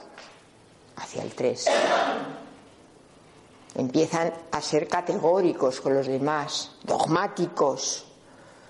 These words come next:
Hasta que tú no trabajes lo que he trabajado yo.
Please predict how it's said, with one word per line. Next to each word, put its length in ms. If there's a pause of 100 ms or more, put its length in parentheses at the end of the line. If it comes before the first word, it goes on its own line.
(140)
Hasta 180
que 120
tú 120
no 120
trabajes 540
lo 120
que 80
he 20
trabajado 380
yo. 460